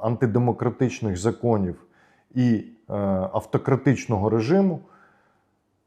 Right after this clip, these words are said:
частина з них втекла, зокрема Портнов втік,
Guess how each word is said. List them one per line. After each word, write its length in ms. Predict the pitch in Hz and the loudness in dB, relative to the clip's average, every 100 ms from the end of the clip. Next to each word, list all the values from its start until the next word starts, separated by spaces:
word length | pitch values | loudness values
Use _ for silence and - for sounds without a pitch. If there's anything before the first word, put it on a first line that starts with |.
| _ _ - | _ _ 0
частина 460 | 147 135 233 185 | 0 4 4 4
з 80 | 101 | 2
них 160 | 113 - | 0 -2
втекла, 420 | 104 - 147 160 | -6 4 6 6
зокрема 400 | 131 139 147 147 | 6 4 8 8
Портнов 420 | - 113 135 131 | 6 0 2 2
втік, 480 | - - 123 - | 2 0 0 -2